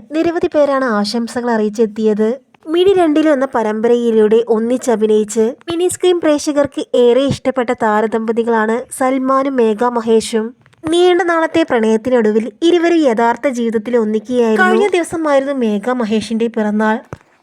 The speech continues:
സൽമാൻ തന്റെ പ്രിയതമയ്ക്ക് സമ്മാനമായി നൽകിയത് ഒരു വണ്ടിയായിരുന്നു. വണ്ടി വാങ്ങിച്ചതിന്റെ സന്തോഷമാണ് സൽമാൻ തന്റെ സോഷ്യൽ മീഡിയ പേജിലൂടെ പങ്കുവച്ചത്.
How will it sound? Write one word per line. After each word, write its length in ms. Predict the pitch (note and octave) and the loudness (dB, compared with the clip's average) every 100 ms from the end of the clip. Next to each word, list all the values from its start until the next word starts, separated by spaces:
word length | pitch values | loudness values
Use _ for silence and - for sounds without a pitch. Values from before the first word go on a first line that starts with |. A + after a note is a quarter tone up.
| - | -2
സൽമാൻ 420 | F#4 F4+ F#4 F#4 E4 | 0 0 0 0 0
തന്റെ 140 | E4+ | -2
പ്രിയതമയ്ക്ക് 560 | E4+ A#3+ A3+ A#3 A#3+ C4+ | 0 0 0 0 -2 -4
സമ്മാനമായി 640 | B3 G#3+ A3 A#3+ B3+ A#3+ | -4 -4 -2 -2 -4 -4
നൽകിയത് 640 | A3+ G#3 G#3 A3+ G#3+ A#3 B3+ | -4 -6 -4 -4 -2 -4 -4
ഒരു 120 | F4 | -4
വണ്ടിയായിരുന്നു. 960 | D#4+ B3+ A#3 B3+ B3+ G#3+ G#3+ G#3+ A3 C#4 _ _ E4+ | -2 0 0 -2 -2 -2 -2 -2 -4 -6 _ _ -6
വണ്ടി 320 | F4 F4+ G4+ | -2 0 2
വാങ്ങിച്ചതിന്റെ 640 | E4+ D#4 D4+ D4 C#4 C#4 | 2 0 -2 -4 -4 -4
സന്തോഷമാണ് 760 | C#4 G#3+ G#3 A3 B3+ A3 G3+ G#3 | -2 -2 -2 -2 -4 -4 -4 -4
സൽമാൻ 480 | A#3 G#3 G#3 A3+ A#3+ | -2 -2 -2 -4 -2
തന്റെ 140 | C4 D#4+ | -2 -2
സോഷ്യൽ 440 | D4+ C4 C4+ D#4 | 0 0 0 -2
മീഡിയ 240 | D4+ D#4 D#4+ | 0 0 0
പേജിലൂടെ 540 | C4 A3 A3+ A#3 A#3 | 2 0 0 -2 -2
പങ്കുവച്ചത്. 880 | A#3 G#3 G#3 A#3+ A3+ A3 G#3+ A3 | 0 -2 -2 0 0 0 -2 -2